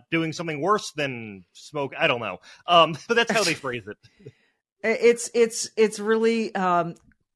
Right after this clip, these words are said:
Speaker 2: quite crazy.
Speaker 1: Mm-hmm.
Speaker 2: H-, here's this one. Not all, just most. The
Speaker 1: Mm-hmm.
Speaker 2: case of Democrat control of America's most violent cities.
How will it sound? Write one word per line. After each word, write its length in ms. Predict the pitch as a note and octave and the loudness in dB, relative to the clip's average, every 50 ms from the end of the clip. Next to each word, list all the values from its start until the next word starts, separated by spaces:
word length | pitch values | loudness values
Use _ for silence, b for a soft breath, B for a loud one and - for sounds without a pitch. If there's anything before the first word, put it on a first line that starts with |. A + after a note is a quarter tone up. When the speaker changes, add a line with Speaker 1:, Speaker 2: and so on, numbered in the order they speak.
| _ _ | _ _
Speaker 2:
quite 260 | - G#3 F#3+ F#3 F#3 | -2 0 0 0 -2
crazy. 580 | - - F3 E3+ D#3+ D#3 - D3+ C#3+ - - _ D3+ | -2 -2 -2 -2 -2 -4 -6 -8 -8 -8 -10 _ -16
Speaker 1:
Mm-hmm. 280 | D#3 A2+ G#2+ A#2 B2 B2 - G3 | -16 -16 -18 -18 -20 -14 -14 -14
Speaker 2:
H-, 80 | F#3+ - | -12 -12
here's 320 | - - B3+ B3+ B3+ A3 - | -10 -6 -4 -4 -4 -2 -2
this 240 | A3 G#3 G#3 - - | -2 -2 -2 -4 -6
one. 240 | F3+ F3+ E3 D#3+ | -6 -6 -4 -2
Not 220 | F#3 G#3+ A#3+ C4+ - | 0 2 2 2 2
all, 200 | - A3 G#3+ G3+ | 2 2 2 2
just 240 | G3 G#3 G3+ G3+ - | 2 -2 -4 -2 -4
most. 480 | F#3+ F#3 F3 D3+ C#3+ C3+ - - - B B B B B B - | -4 -2 -2 -4 -4 -6 -10 -14 -18 B B B B B B -4
The 80 | G3+ | -4
Speaker 1:
Mm-hmm. 80 | G3+ - | -2 0
Speaker 2:
case 260 | C4 B3 A#3+ A3+ - | 0 0 0 0 0
of 140 | A3 F#3+ - | -2 -2 0
Democrat 600 | - G#3 G#3 A#3 C4 B3+ - B3 A3+ G#3 - - | 0 0 0 0 -2 -2 2 4 4 4 4 2
control 520 | - F#3+ F#3 - - G3+ G3 F#3+ F#3+ - | -4 -8 -8 -4 -2 -2 0 0 0 -2
of 100 | E3 D3+ | -2 -4
America's 540 | E3 E3 F3 F3 F#3 F#3 F#3 - F#3 D#3+ C#3+ | -4 -4 -2 -2 -2 -2 -2 -4 -8 -6 -4
most 300 | E3+ F3 F3 D#3 - - - | -2 -2 -2 -4 -6 -10 -12
violent 580 | D#3+ C#3 B2+ D#3+ E3 F3 F#3+ G3 G3 F#3 - | -12 -6 -2 0 0 0 0 -2 -4 -6 -8
cities. 520 | - - - F3+ D3 C#3 C2 B1+ - - | -10 -8 -8 -6 -6 -6 -8 -10 -12 -14